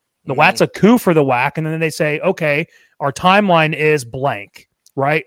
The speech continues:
Speaker 1: That is more likely to me to happen, Chris, than just a flat out wac's like, "All right, let's move up."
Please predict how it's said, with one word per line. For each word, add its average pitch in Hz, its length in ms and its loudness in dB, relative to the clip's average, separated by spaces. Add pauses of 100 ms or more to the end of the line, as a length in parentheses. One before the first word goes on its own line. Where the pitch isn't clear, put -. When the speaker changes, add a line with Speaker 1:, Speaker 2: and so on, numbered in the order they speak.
Speaker 1:
That 165 400 0
is 202 100 0
more 170 400 0
likely 156 360 -4
to 143 80 -8
me 143 200 -12 (140)
to - 100 -20
happen, 127 420 -8 (160)
Chris, 185 360 -4 (400)
than 139 220 -4
just 151 200 -4
a 135 60 -4
flat 143 320 2
out 143 220 2 (240)
wac's 160 280 2
like, 160 140 -2
"All 233 60 6
right, 226 100 6
let's 208 120 -4
move 214 140 4
up." 196 200 2